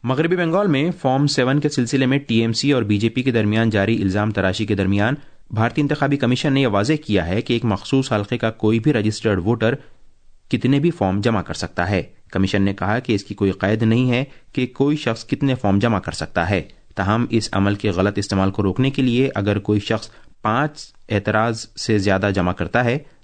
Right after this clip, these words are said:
तो इस पर electoral registration officer ईआरओ की जानिब से एक लाजमी जायजा लिया जाएगा ताकि इस दावे की कानूनी हैसियत को यकीनी बनाया जा सके। छत्तीसगढ़ में आज बीजापुर जिले में मुसल्ह अफवाज के साथ एक मुठभेड़ में दो माओ नवाज मारे गए।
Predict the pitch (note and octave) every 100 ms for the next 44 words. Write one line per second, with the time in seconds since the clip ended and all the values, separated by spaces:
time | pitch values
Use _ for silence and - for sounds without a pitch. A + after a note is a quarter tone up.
0 | - A#2+ C3+ - A#2+ - A2+ G#2+ A#2 A2+
1 | B2+ A2 G2 - G#2 G#2 G2+ G#2 - B2
2 | - - G2+ F#2 B2 C3 A2 G2+ C#3+ -
3 | B2+ D3+ - - A#2+ A#2+ A2 G#2 A2+ C#3+
4 | C3+ G2+ F#2 G2+ G2 - G#2+ G#2+ E2+ D#2+
5 | D#2+ F#2+ E2+ - - - G2 F#2+ G#2 G2
6 | F#2 F#2 A2+ B2 - G2 G2+ G#2 F#2 F2+
7 | B2+ A2+ G#2+ F#2 G2+ F2+ E2 G#2 E2+ D2+
8 | D2 - - E2+ - - - - - -
9 | C3 D3+ F3 F3 F#3+ D3 G3 B2+ B2+ C3
10 | A#2 A#2+ C3 C3 C3+ B2 B2+ C3 C3 G#2
11 | A#2+ A#2 A2+ A2 A2 - A2+ A2 A2 -
12 | G#2+ G#2 G2 A#2 C3+ B2 B2+ - - G2+
13 | A2+ C#3 A2 G#2 G2 G2+ G2+ D#2 D2+ G2